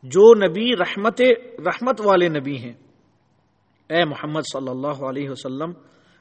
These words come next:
میں آپ کے ذریعے اپنے رب عز و جل کی بارگاہ میں متوجہ ہوں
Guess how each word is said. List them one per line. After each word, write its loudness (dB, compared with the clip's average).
میں -4
آپ -8
کے -6
ذریعے -4
اپنے -6
رب -2
عز -4
و 2
جل 2
کی -4
بارگاہ 0
میں -4
متوجہ -4
ہوں -6